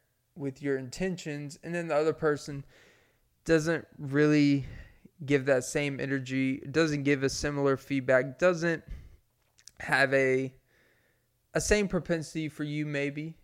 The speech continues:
and it may not be anything personal, they just may not be really looking for that or into you, whatever. Maybe they have rules that they don't mess with coworkers or places, you know, you don't shit where you eat. And I eat a lot before I go to the gym,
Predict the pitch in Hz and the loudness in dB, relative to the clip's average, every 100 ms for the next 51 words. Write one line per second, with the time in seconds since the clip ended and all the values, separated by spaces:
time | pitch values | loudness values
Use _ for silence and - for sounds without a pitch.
0 | _ _ 160 165 175 180 180 156 160 151 | _ _ -4 -2 -2 0 0 0 -4 -4
1 | 156 127 127 131 - 147 143 135 139 - | -8 -6 -6 -6 -8 -6 -4 -4 -8 -10
2 | 120 127 127 127 131 131 123 131 131 127 | -8 -6 -6 -6 -6 -8 -6 -4 -4 -6
3 | 120 127 135 139 135 - 139 135 135 - | -6 -8 -8 -10 -10 -6 -2 2 2 0
4 | - - - 143 131 147 139 135 135 135 | -4 -8 -6 -6 -6 -6 -4 -2 0 2
5 | 135 139 139 _ _ _ _ _ _ - | 0 -2 -10 _ _ _ _ _ _ 2
6 | 165 190 208 196 202 214 202 208 185 202 | 4 6 6 6 4 4 4 2 2 0
7 | 208 190 - 151 214 226 - - _ 139 | 0 -4 -10 -2 0 -2 -12 -16 _ 0
8 | 131 131 127 131 127 117 120 117 - - | 2 2 0 -2 -4 -4 -4 -4 -10 -4
9 | 139 127 - 120 - 131 131 131 131 143 | -2 -2 -8 -14 -10 -6 -2 -2 0 -2
10 | 147 - 156 160 156 170 233 233 - - | -2 0 0 0 0 0 -2 -6 -12 -20
11 | - 139 135 131 131 _ _ _ - 233 | -16 -10 -8 -8 -12 _ _ _ 0 4
12 | 254 262 254 208 185 165 151 143 135 127 | 6 6 4 4 6 8 8 4 0 -8
13 | 127 127 - | -8 -8 -10